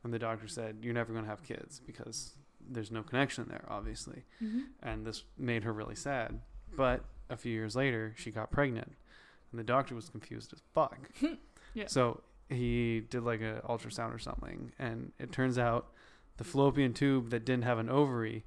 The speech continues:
Speaker 1: detected that there was an ovary on the other side and migrated over to the other side and started pulling eggs out the other ovary.
Speaker 2: Oh my God.
Speaker 1: It's fucking wild.
Speaker 2: That's what, like,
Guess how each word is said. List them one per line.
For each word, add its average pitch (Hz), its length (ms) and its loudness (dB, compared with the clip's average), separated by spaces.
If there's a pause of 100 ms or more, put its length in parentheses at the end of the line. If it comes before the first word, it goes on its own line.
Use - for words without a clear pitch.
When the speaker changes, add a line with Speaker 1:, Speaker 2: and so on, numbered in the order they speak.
(460)
Speaker 1:
detected 135 480 4
that 120 140 0
there 120 100 0
was 117 100 0
an 120 60 0
ovary 117 320 4
on 113 120 2
the 113 100 2
other 143 140 4
side 110 420 -4 (440)
and 110 140 -4
migrated 120 640 4
over 113 180 2
to 110 120 -2
the 117 100 2
other 120 160 2
side 117 440 -6
and 117 120 -8
started 110 300 -2
pulling 110 380 0
eggs 110 360 -2
out 120 160 -4 (320)
the 156 120 -2
other 139 200 0
ovary. 117 400 2
Speaker 2:
Oh - 240 -10
my - 80 -18 (200)
God. - 380 -10 (320)
Speaker 1:
It's 147 140 -6
fucking 113 420 -6
wild. 117 560 -2
Speaker 2:
That's 262 300 2 (100)
what, 214 220 0 (180)
like, 226 320 -4